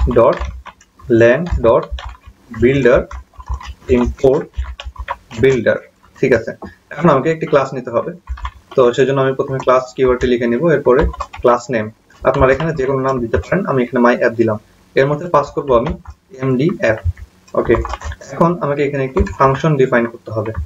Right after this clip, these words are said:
তো ফাংশনের name আমাকে দিতে হবে build। এখানে সবসময় build নামটি ইউজ করতে হবে।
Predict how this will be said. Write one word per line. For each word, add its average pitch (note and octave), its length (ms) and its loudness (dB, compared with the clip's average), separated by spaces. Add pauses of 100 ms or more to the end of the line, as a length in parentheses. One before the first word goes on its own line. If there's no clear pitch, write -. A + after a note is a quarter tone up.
(360)
তো C3+ 80 -4
ফাংশনের C#3 460 2
name D3 320 2 (160)
আমাকে B2 280 0
দিতে A#2+ 200 2
হবে A#2+ 260 2 (360)
build। A#2 340 0 (1160)
এখানে C#3+ 200 2
সবসময় D#3 280 2
build C#3 380 0
নামটি C3+ 240 2
ইউজ C3+ 240 0
করতে B2+ 260 -2
হবে। A#2 260 2